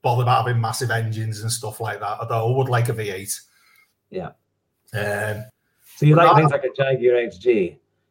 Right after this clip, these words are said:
Speaker 2: 'cause they've got the V eight engine.
Speaker 1: Oh, yes.
Speaker 2: Yeah.
Speaker 1: The Jaguar X, an X J R would be my dream.
Speaker 2: Yeah,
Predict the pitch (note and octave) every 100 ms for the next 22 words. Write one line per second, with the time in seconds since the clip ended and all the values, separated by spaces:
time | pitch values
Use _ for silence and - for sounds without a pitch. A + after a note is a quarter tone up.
0 | _ - A#2 A2 A#2+ F#2+ G2+ F#2+ F#2 -
1 | F#2+ F2+ F2 E2 - - A2+ G#2 - -
2 | - - _ _ _ _ - A#2 C#3+ C#3+
3 | C3+ C#3 C#3+ - - _ D#3+ D3+ F3 -
4 | D#3+ D3 C#3+ C#3 C#3 B2 B2+ B2 A#2+ A#2
5 | A#2 A2+ A2+ A#2+ - - - _ _ -
6 | F2 E2+